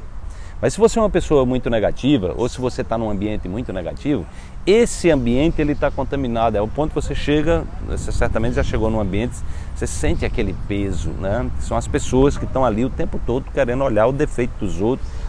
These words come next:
alguma coisa pra criticar, é o, é o, é um ambiente de crítica. Essas pessoas não sabem que elas estão condenando a si próprias com essa prática, porque aquele clima interior, ela vai também,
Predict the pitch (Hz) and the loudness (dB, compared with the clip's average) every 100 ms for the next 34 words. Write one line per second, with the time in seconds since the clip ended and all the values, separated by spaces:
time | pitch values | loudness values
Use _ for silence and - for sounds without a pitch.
0 | - 107 135 135 127 123 - - 139 143 | 0 2 2 0 0 0 0 0 2 0
1 | - - 107 110 117 123 120 101 113 113 | 0 -4 0 2 2 2 0 0 2 0
2 | 98 - - - 107 113 101 110 123 101 | -2 -8 -12 0 2 2 2 2 2 0
3 | 95 - 123 139 151 147 147 - - 165 | -4 -2 0 0 -2 -4 -4 -4 0 2
4 | 139 170 - 156 160 131 139 135 131 135 | 2 0 2 2 2 0 0 0 2 2
5 | - 147 131 113 135 143 92 92 92 - | 2 0 0 0 0 0 0 -2 -2 2
6 | 123 123 87 - - - - - - - | 4 4 2 0 0 4 4 4 2 0
7 | - - - - - 113 - 104 - 127 | 0 0 2 4 4 4 6 4 4 4
8 | 156 - - - 165 160 180 180 - 180 | 4 2 2 4 4 6 6 6 6 6
9 | 202 214 151 156 160 117 117 160 170 208 | 6 6 4 4 4 4 6 6 6 2
10 | - 185 - - - 156 170 | 4 6 8 6 8 6 8